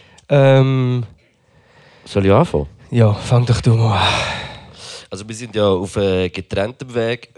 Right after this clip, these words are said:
Speaker 2: hierher gekommen. Du bist,
Speaker 1: Getränktem
Speaker 2: äh,
Speaker 1: Weg.
Speaker 2: getränktem Weg. Du bist, äh, von Bern gekommen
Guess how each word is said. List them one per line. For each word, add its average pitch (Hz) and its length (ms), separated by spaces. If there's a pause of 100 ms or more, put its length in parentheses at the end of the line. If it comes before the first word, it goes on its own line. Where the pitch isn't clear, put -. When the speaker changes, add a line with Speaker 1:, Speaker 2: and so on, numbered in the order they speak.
(300)
Speaker 2:
hierher 104 260
gekommen. 127 300
Du 139 100
bist, - 60
Speaker 1:
Getränktem 117 520
Speaker 2:
äh, 120 180
Speaker 1:
Weg. 139 80 (160)
Speaker 2:
getränktem 95 600
Weg. 95 240 (1040)
Du 117 100
bist, 110 180
äh, 101 180
von 90 160
Bern 110 280
gekommen 175 420